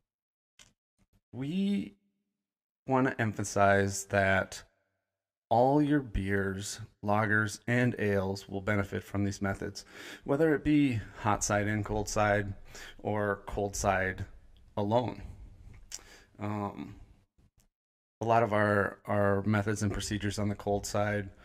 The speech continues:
are professional brewing techniques, um, along with the hot side too. Uh, ninety-nine percent of what's in our paper came from this book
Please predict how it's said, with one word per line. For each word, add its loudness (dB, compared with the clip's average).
are -2
professional -2
brewing -2
techniques, -6
um, -4
along 6
with 2
the 0
hot 0
side 0
too. -6
Uh, -2
ninety-nine 2
percent -2
of -2
what's -4
in 0
our 2
paper -4
came 0
from -4
this -6
book -2